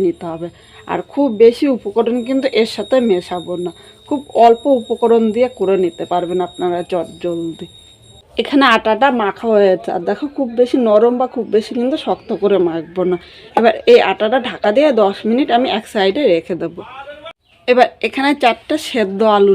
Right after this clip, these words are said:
নিয়েছি, আলুটা তোমরা কম বেশি করে নিয়ে নিতে পারো। এখানে আলুটা প্রচণ্ড গরম, তাই একটা চামচ নিয়েছি, চামচ দিয়ে এইভাবে আলুটা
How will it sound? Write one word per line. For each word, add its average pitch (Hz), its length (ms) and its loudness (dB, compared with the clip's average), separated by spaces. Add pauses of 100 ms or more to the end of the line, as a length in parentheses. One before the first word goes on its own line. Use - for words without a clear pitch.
নিয়েছি, 185 280 2 (180)
আলুটা 208 320 -2
তোমরা 277 160 0 (100)
কম 196 120 0 (120)
বেশি 214 240 -6
করে 269 140 2 (120)
নিয়ে 190 260 6
নিতে 165 220 -2 (100)
পারো। 175 200 -4 (760)
এখানে 285 220 0 (180)
আলুটা 214 360 0
প্রচণ্ড 247 400 -2 (200)
গরম, 185 260 2 (100)
তাই 180 180 -4
একটা - 180 -14 (140)
চামচ 208 320 -4 (100)
নিয়েছি, 226 240 -4 (140)
চামচ 190 280 -2 (100)
দিয়ে 220 140 0 (160)
এইভাবে 208 240 -4 (160)
আলুটা 196 280 0